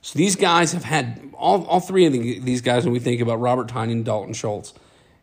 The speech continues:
and Evan Ingram, they've all had at least one, one, maybe two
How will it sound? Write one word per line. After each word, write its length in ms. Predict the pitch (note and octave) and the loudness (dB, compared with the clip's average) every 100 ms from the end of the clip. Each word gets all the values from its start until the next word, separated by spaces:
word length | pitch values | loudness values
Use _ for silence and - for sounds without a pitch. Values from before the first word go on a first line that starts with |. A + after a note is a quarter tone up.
| - | -8
and 260 | A#2 G#2+ | -6 -4
Evan 240 | G2 A2 G2 | -4 -6 -2
Ingram, 400 | D#3 C#3+ A#2+ A#2 | 2 2 2 0
they've 160 | C3 | 0
all 200 | E3+ G3+ | 2 2
had 180 | E3+ D#3+ | 2 0
at 140 | B2 C3+ | 0 0
least 240 | D#3+ - | -2 -2
one, 640 | C3 D3 D#3+ D#3 C3+ C3+ | 2 4 4 0 -2 -2
one, 400 | D3+ D#3 D#3 C3+ | 2 4 4 4
maybe 300 | D3 D#3+ F#3 | 4 4 0
two 400 | - E3+ D#3+ D3+ | -2 0 0 -2